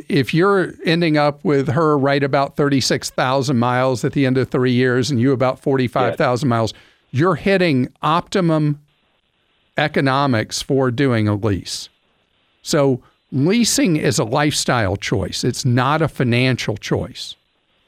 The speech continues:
Speaker 1: because it's, it's cheaper to have a vehicle and drive it many, many, many years versus doing a lease. But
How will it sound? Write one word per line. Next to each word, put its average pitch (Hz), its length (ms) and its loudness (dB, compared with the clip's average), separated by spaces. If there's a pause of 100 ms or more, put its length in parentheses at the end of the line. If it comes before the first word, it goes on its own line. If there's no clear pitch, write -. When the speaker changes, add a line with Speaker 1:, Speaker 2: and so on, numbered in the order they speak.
(300)
Speaker 1:
because 127 500 0
it's, - 420 -2 (140)
it's 123 220 -2
cheaper 151 680 0 (440)
to 139 120 0
have 151 200 2
a 123 80 2
vehicle 139 460 0
and 107 120 2
drive 131 380 0
it 113 140 -2
many, 131 320 2
many, 120 260 2
many 117 300 2
years 104 680 0 (520)
versus 127 420 0
doing 123 280 0
a 110 60 -2
lease. 127 340 -2
But 127 220 -4